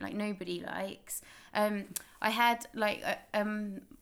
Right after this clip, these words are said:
my mum was really into homeopathy, so I had, like, a childhood home-, homeopath. And homeopathy, like, a big part of it is just really talking about your feelings. So she was amazing, and I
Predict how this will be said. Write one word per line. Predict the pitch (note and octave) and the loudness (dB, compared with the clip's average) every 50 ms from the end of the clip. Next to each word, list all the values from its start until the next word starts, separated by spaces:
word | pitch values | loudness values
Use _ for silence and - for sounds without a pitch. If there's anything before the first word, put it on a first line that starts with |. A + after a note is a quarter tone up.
| - - | -12 -4
my | - G#3+ G#3+ | -2 0 2
mum | A3+ A3+ A3 | 2 2 2
was | A3 G#3+ | 0 0
really | A#3 A3 A3 | 0 0 -2
into | A3 G#3+ G#3+ | -2 -4 -4
homeopathy, | F#3+ G#3+ A3+ A3 A3 A3 A3 A3 - F#3 F#3 - F3+ F#3 F#3+ F3+ | -4 -4 -4 -2 -2 -4 -6 -6 -8 -10 -8 -6 -4 -2 -2 -2
so | - - | 0 0
I | G3+ | 0
had, | G3 G3 G#3 G3+ - | 0 0 -2 -2 -2
like, | G3 G3+ - | -4 -8 -8
a | |
childhood | G3 - - A3 G#3 G#3 G#3 - - G#3+ G#3 - - | -8 -4 0 0 0 0 0 -2 -6 -8 -8 -6 -6
home-, | A3 G#3 G#3 G#3 G#3+ - G#3 | -6 -6 -4 -6 -6 -6 -4
homeopath. | A#3 A#3 A#3 A#3 A#3+ A#3 A#3+ C4 C#4+ D#4 D4 - - - - - - - - - | -4 -2 -2 -4 -4 -2 0 0 0 0 -2 -6 -14 -20 -20 -20 -20 -20 -6 -2
And | - G#3 G3+ G#3 | 0 0 2 2
homeopathy, | G3+ B3 A#3+ A#3+ A#3 A3+ A3+ A3+ A3+ - G3+ - - G#3+ G3+ G3+ | 2 2 2 2 2 0 0 -4 -6 -8 -12 -8 -6 -4 -4 -4
like, | F#3+ F#3+ F#3+ F#3+ | -4 -6 -6 -8
a | |
big | F#3 - A3 G#3+ - | -6 -4 -4 -6 -4
part | - - G#3 G3+ F#3+ F#3+ - | -4 -2 -2 -2 -2 -4 -8
of | F#3 F#3+ | -8 -6
it | G3 - | -6 -6
is | - F3+ - | -6 -6 -6
just | F#3+ F3 - - - - - | -6 -8 -8 -10 -12 -8 -4
really | G#3 G#3+ G#3 - F#3+ | -2 -2 0 -2 -2
talking | F#3 - A3 G#3 G3 - - G3+ | -4 -4 -4 -4 -4 -4 -4 -4
about | G3 G3 G3+ | -4 -4 -4
your | - G3 | -4 -6
feelings. | - - A#3 A#3 A#3+ B3 C4+ C4+ C4+ C4+ C4+ - - - - - - | -6 -4 -2 -2 0 0 0 0 0 -2 -2 -6 -10 -16 -20 -14 -8
So | - A#3 | -4 -2
she | G#3+ - - C#4 C4+ B3+ | 0 4 4 6 4 4
was | A3+ A3+ G#3+ | 2 0 -2
amazing, | A3 G#3+ A3 G#3+ G#3 G#3 G3 F#3+ F#3+ F#3+ F#3+ F#3+ F#3+ - | -2 -2 -2 -2 -2 -2 -2 -2 -2 -2 -2 -2 -4 -4
and | - - F#3+ F#3+ | -2 -2 -2 -2
I | G3 G3+ | -2 -4